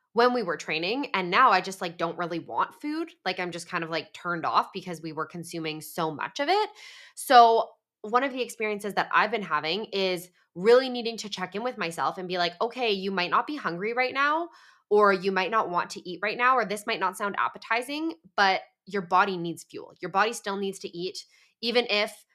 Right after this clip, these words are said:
I'm not hungry at two o'clock, if I haven't eaten in three or four hours, like, it's probably time to have another meal." And that is a part of intuitive eating as well, is just knowing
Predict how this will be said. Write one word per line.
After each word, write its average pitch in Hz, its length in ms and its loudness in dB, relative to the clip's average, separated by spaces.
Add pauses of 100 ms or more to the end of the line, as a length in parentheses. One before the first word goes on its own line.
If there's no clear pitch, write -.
(300)
I'm 202 200 6
not 190 240 4
hungry 233 600 -4
at 202 220 4
two 220 140 -6
o'clock, 214 520 2 (100)
if 208 140 -2
I 262 100 8
haven't 302 260 -4
eaten 269 240 -8
in 294 120 -8
three 294 180 -8
or 302 80 -4
four 294 160 -2
hours, 339 340 2
like, 240 200 -2
it's - 80 -12
probably 240 340 2
time 190 240 -4
to 170 60 -8
have 170 160 -4
another 143 240 -10
meal." - 300 -20 (320)
And 202 300 2 (180)
that 240 320 2
is 302 100 -6
a 294 40 -2
part 277 240 -4
of 269 60 -6
intuitive 214 400 -8
eating 196 220 -6
as 175 120 -6
well, 214 240 2
is 180 140 -10
just 202 240 -8
knowing 190 760 0